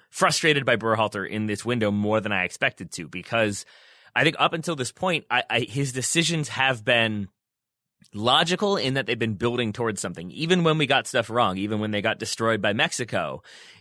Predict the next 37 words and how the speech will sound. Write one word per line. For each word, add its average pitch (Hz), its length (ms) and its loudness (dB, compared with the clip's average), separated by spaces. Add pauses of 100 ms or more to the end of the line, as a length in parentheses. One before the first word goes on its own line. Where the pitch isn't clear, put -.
it's 143 200 -2
because 123 480 0
they're 127 160 4
trying 123 520 2
to 127 80 -6
put 120 120 0
an 117 80 -2
emphasis 120 420 -4
on 104 140 -2
building 107 260 -2
out 101 100 0
of 101 60 -6
the 101 100 -4
back 127 280 0
to 113 100 -8
see 110 180 -4
if 95 100 -8
they 90 120 -6
can. 190 440 0 (200)
And 135 140 4
I 131 60 2
think 147 220 -2
they, 123 340 2 (180)
they 127 160 4
land 127 260 4
upon 110 380 2
sometimes 135 420 0
they 120 140 2
do 113 160 0
and 104 120 -2
sometimes 98 420 -6
they 98 140 -4
don't, 175 360 2
which 123 180 -4
is 113 140 -6
fine. 143 440 2 (380)
But 147 240 6